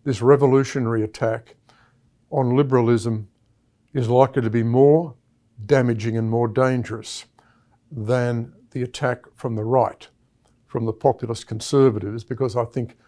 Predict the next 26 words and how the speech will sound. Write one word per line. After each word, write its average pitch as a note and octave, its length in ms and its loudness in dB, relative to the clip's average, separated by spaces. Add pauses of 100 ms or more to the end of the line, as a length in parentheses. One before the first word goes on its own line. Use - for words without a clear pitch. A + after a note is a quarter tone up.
(200)
the A#2+ 120 -6
attack D#3 340 -4
from C3 200 -4
the A#2 80 0
left A#2+ 320 -2
is G#2+ 160 -6
more A#2+ 400 0 (440)
on B2 420 -4
the B2 80 -10
foundations A#2 1040 -4 (180)
of A2 100 -8
liberalism. A2+ 640 -2 (600)
So C#3 540 4 (220)
when D3+ 240 4
I E3+ 80 10
talk D#3+ 180 -2
about C3 200 0
the C3 60 -4
crisis D3+ 520 4
of A#2 120 -2
liberalism, A#2 680 0 (380)
I'm C3+ 180 0
talking D3+ 460 4
about A#2+ 500 4 (800)
the A#2 80 -12
fact - 600 -2